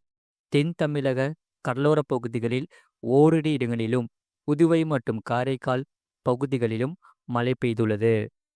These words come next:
அதே சமயம், இந்த தென்மேற்கு வங்கக்கடல்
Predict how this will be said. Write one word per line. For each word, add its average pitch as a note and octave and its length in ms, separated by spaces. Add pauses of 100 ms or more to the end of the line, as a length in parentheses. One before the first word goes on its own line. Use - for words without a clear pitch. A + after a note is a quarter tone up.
(320)
அதே B2 200
சமயம், A2+ 420 (380)
இந்த C3 140 (680)
தென்மேற்கு F3 500
வங்கக்கடல் C3 560